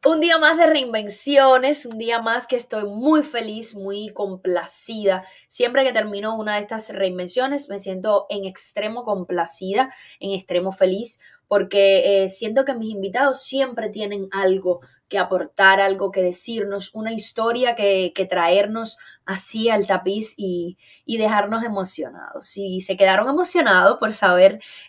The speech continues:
eh, de qué va Miss American Gares, porque no tienen idea, porque no estuvieron el año pasado, porque no supieron del año pasado, pues yo les voy a dejar en la cajita de la descripción el link para el Instagram de Miss American Gares, para vea-,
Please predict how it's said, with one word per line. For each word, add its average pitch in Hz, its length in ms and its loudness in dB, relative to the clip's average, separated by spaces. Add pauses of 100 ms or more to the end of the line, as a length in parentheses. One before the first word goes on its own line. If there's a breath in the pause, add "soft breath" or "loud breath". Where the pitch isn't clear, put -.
eh, 202 300 4
de 202 180 2
qué 202 160 2
va 208 220 6
Miss 220 200 -6
American 202 480 -2
Gares, 208 420 4
porque 185 460 2
no 175 160 -6
tienen 190 240 -6
idea, 254 380 6
porque 190 280 -4
no 180 220 -6
estuvieron 190 540 -2
el 185 80 -4
año 175 160 -6
pasado, 240 480 0
porque 185 240 -8
no 175 80 -14
supieron 233 500 -2
del 208 120 2
año 196 180 -2
pasado, 294 540 2 (420 loud breath)
pues 311 480 6
yo 202 160 2
les 220 100 -2
voy 233 120 4
a 226 80 6
dejar 233 480 0
en 196 320 -6
la 185 180 -2
cajita 214 760 -6 (300 loud breath)
de 220 180 -2
la 226 120 6
descripción 247 1000 0 (160)
el 202 440 0
link 226 420 -6 (120)
para 185 260 2
el 175 80 0
Instagram 214 720 -4
de 180 180 0
Miss 170 200 -8
American 170 380 -8
Gares, 254 320 2
para 180 220 -2
vea-, 185 260 0